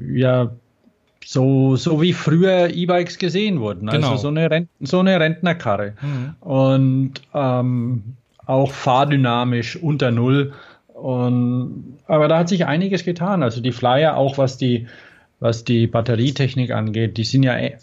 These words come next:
Speaker 1: äh, eng an Panasonic gebunden und haben aber von denen auch als eine der ersten die größeren Zellen bekommen. Also die,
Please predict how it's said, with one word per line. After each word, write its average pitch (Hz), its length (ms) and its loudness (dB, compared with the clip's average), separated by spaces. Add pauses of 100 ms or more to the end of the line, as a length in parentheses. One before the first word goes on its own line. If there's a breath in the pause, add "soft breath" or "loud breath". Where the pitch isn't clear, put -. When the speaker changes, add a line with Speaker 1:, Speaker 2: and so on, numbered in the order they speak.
(120)
Speaker 1:
äh, 127 300 -2
eng 143 240 -4
an 131 300 0
Panasonic 147 580 0
gebunden 156 800 0 (340 loud breath)
und 135 680 2
haben 127 480 -2
aber 131 260 -2
von 131 240 0
denen 131 300 0
auch 156 260 0
als 131 160 0
eine 131 240 -2
der 117 220 0
ersten 139 580 0 (340 loud breath)
die 127 80 -6
größeren 143 480 2
Zellen 165 360 0
bekommen. 104 400 -6
Also 110 240 -8
die, 110 380 -4